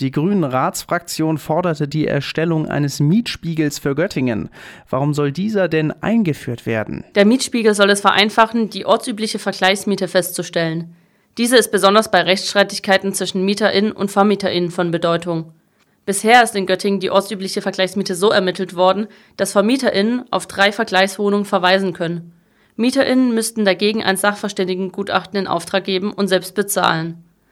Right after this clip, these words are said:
Speaker 2: Das wäre durch einen qualifizierten Mietspiegel, der durch ein unabhängiges Institut erstellt wird, nicht der Fall. Dazu kommt noch, dass der Mietspiegel Voraussetzung für die Anwendung der Mietpreisbremse ist.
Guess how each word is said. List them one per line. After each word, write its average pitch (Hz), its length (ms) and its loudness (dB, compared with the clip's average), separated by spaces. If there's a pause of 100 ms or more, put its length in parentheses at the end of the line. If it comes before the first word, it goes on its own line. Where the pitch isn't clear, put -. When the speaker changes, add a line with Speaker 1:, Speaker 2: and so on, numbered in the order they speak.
(280)
Speaker 2:
Das 196 160 -4
wäre 202 220 6
durch 254 200 0
einen 208 140 2
qualifizierten 202 800 -4
Mietspiegel, 214 640 -2 (280)
der 196 80 0
durch 196 160 0
ein 202 80 -2
unabhängiges 190 720 2
Institut 190 460 -6
erstellt 175 360 0
wird, 190 220 -4
nicht 196 200 -2
der 170 100 0
Fall. 160 340 -6 (640)
Dazu 254 260 0
kommt 254 260 -2
noch, 233 120 4
dass 208 200 2
der 190 120 2
Mietspiegel 226 520 -2
Voraussetzung 208 800 2
für - 120 -4
die 196 140 -2
Anwendung 202 400 2
der 190 100 2
Mietpreisbremse 190 720 -2
ist. - 400 -8